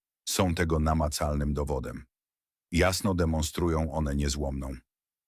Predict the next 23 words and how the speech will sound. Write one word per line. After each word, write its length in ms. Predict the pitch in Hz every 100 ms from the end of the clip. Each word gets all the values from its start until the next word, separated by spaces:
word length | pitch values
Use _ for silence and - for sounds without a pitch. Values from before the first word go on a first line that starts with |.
| _ _ _ _ _ _ _ _ _ _ _ _ _ _ _ -
determinację 760 | 113 110 110 101 104 127 - 104
Rosji 340 | 95 95 101
do 120 | 90 85
zabezpieczenia 720 | 87 82 - 80 90 98 90
globalnych 540 | 82 78 90 90 85
szlaków 360 | - 82 80 78
handlowych. 520 | 73 69 67 62 - - _ _ _ -
Zasięg 520 | 85 117 151 175 160
Potjomkina, 840 | - 123 113 98 85 139 90 67 69 _ _
wynoszący 680 | 80 98 95 85 120 - 85
dziewięć 400 | 69 104 123 113
tysięcy 400 | 92 104 101 90
kilometrów, 680 | 80 87 85 73 76 76 - _ _ _ _ -
to 140 | 113
nie 200 | 113 165
jest 200 | 143 -
tylko 260 | 104 90 85
techniczny 540 | 85 90 90 - 80
detal. 420 | 76 71 64 64 - _ _ _ -
To 120 | 101
brutalnie 640 | 85 95 82 117 127 120
jasny 420 | 98 92 - 92
sygnał 580 | - 104 80 76 76